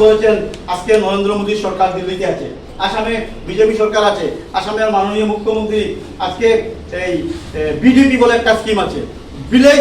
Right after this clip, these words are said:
ডেভেলপমেন্ট প্রোগ্রাম। আমি কালকে ডিসি অফিসে গিয়েছিলাম, বিভিন্ন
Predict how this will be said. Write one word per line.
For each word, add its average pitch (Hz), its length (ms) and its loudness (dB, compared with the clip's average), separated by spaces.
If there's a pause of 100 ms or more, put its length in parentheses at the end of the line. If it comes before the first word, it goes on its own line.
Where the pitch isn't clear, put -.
ডেভেলপমেন্ট 220 540 4
প্রোগ্রাম। 160 300 -2 (460)
আমি 220 180 0
কালকে 214 260 6 (420)
ডিসি 220 220 -2 (100)
অফিসে 220 300 0
গিয়েছিলাম, 208 400 4 (380)
বিভিন্ন 254 280 6